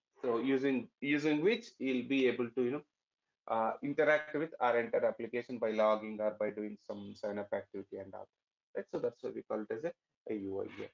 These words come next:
Okay. Uh, assume, like, you know, uh, in this U I, what you'll be having different, different pages, right? Assume you have something like some,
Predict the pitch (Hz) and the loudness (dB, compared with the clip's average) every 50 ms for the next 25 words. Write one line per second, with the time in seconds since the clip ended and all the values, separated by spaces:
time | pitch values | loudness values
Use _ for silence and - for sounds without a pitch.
0 | _ _ _ - 180 175 - - - _ _ _ - - 160 165 165 165 - - | _ _ _ -2 -2 -2 -2 -4 -10 _ _ _ 0 4 6 6 6 6 4 6
1 | 160 180 185 175 185 233 233 185 156 151 160 165 160 165 175 180 180 - 143 143 | 6 6 6 4 2 2 2 2 4 2 2 2 2 0 -4 -4 0 2 4 6
2 | 143 143 143 143 139 139 143 147 143 147 151 147 - 170 196 196 - - 165 170 | 6 8 8 8 6 6 4 2 0 -2 -4 -2 0 2 2 2 0 0 2 4
3 | 170 165 160 151 160 165 170 170 175 170 165 160 170 165 165 165 156 147 147 - | 6 6 6 6 6 4 4 2 0 0 2 4 4 4 4 4 2 -4 -4 -2
4 | 151 139 143 143 139 131 - - 139 131 139 139 - - 165 165 165 156 143 135 | -4 -4 -4 -6 -8 -4 2 2 2 4 2 0 -2 0 -2 2 2 2 2 2
5 | 143 151 156 151 143 139 139 139 135 - 139 127 127 - 135 131 135 135 - - | 0 -2 0 2 4 6 6 4 4 2 0 -2 -2 -2 -2 0 0 0 0 -2
6 | 143 135 | -4 -4